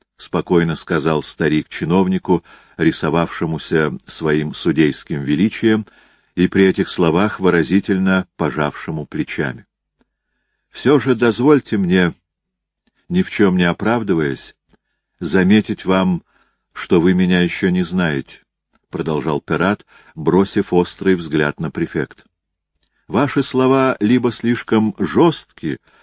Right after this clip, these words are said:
по отношению к бывшему главному комиссару полиции в Голландии, либо недостаточно суровы по отношению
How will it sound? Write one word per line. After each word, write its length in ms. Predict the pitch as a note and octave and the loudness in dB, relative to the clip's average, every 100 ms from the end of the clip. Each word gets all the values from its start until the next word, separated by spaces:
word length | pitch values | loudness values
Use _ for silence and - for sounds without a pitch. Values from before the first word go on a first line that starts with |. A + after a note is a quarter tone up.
| _ - | _ -2
по 140 | E2 | -2
отношению 720 | D2+ E2 - F#2+ F2 E2+ D#2+ - _ | 0 -4 -2 0 2 2 0 -4 _
к 100 | - | -8
бывшему 560 | D#2+ G#2+ G#2 - E2 D#2+ | 2 4 4 0 -4 -2
главному 560 | D#2+ F2+ F2+ D#2 D2+ C#2+ | 0 2 0 -2 -8 -4
комиссару 640 | F2 E2 - F#2 D#2 D2+ | -4 -4 -2 -2 -2 -4
полиции 580 | - D#2+ E2 - D#2+ D2+ | -2 -2 -2 -4 -6 -6
в 80 | |
Голландии, 640 | B1+ E2+ E2 D2+ C2 B1+ A#1+ _ _ _ _ _ _ | -2 0 0 -2 -6 -10 -12 _ _ _ _ _ _
либо 600 | E2+ B2 F3 E3 D#3+ C#3+ - - | 2 4 6 6 4 0 -6 -2
недостаточно 1120 | G2 G2+ F#2 F2+ - A2+ D3 C#3+ - A2+ A2+ | 2 2 2 -2 -2 -2 0 -2 -4 -6 -4
суровы 640 | - G2 G2+ B2+ C#3 C3+ | 0 4 6 6 6 2
по 180 | - G#2+ | 0 -2
отношению 760 | - G2 - G2 A2 A2 A2 | -2 -4 0 0 2 0 -2